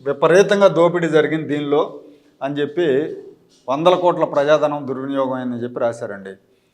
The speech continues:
తర్వాత పూర్వం రాజులు గనక కోటలు కట్టుకున్నట్టు, ఎత్తైన కోటల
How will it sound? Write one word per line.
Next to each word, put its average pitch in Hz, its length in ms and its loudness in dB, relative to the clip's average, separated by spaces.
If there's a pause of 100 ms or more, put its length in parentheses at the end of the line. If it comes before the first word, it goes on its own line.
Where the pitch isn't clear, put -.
(160)
తర్వాత 165 440 2
పూర్వం 190 340 4
రాజులు 156 760 4
గనక 143 500 -2 (360)
కోటలు 156 320 4
కట్టుకున్నట్టు, 139 920 -2 (320)
ఎత్తైన 147 380 -2
కోటల 135 420 -2